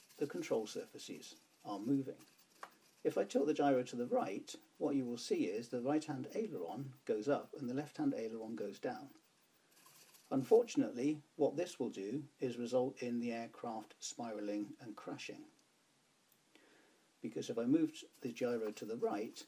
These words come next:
what should happen is the right-hand aileron moves down and the left-hand aileron moves up to compensate. So I need to reverse the first channel, and I do that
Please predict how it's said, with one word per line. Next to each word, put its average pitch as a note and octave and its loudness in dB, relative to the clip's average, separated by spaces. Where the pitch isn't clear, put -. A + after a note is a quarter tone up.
what - -4
should - 0
happen G#2+ -6
is A#2 -2
the B2 0
right-hand C3 -2
aileron A2+ -2
moves A#2 -4
down D3 -2
and A2 -4
the A#2 -2
left-hand C#3+ 0
aileron G#2 -4
moves G#2 -4
up - -2
to C#3+ -16
compensate. - -6
So B2 2
I B2+ 0
need D#3 6
to D3+ -4
reverse B2+ 4
the D3 4
first A2+ 0
channel, - -8
and D#3 -6
I E3 -4
do F#3+ -2
that - -8